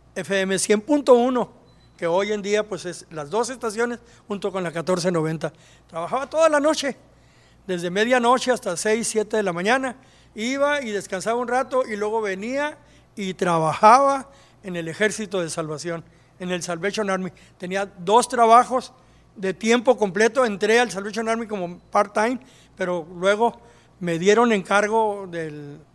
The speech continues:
del Salvation Army como gerente y, y me quedé allí por cinco o seis años en lo que él terminaba su carrera, ¿ah? Y, y, y, y trabajando doble turno. Y qué satisfacción es ver, ¿verdad?, que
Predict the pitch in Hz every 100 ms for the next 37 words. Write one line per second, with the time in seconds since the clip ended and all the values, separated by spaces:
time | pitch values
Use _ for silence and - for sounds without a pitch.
0 | _ - - - 160 190 180 208 226 220
1 | 226 247 247 - - _ 185 170 170 180
2 | 233 233 233 170 - - _ 202 190 190
3 | 202 247 294 254 285 285 247 202 185 -
4 | 269 320 269 285 240 190 247 269 254 269
5 | 285 220 - - - 190 190 214 208 240
6 | 220 196 214 226 220 180 165 196 185 -
7 | _ _ _ _ - 170 190 _ _ _
8 | 180 180 196 208 233 240 262 233 240 220
9 | 302 339 330 285 233 294 320 - 339 359
10 | - - _ _ 202 240 226 269 226 202
11 | 196 240 240 240 196 220 285 285 - -
12 | _ _ 190 202 226 - _ _ _ _
13 | _ - 180 180 170 165 170 175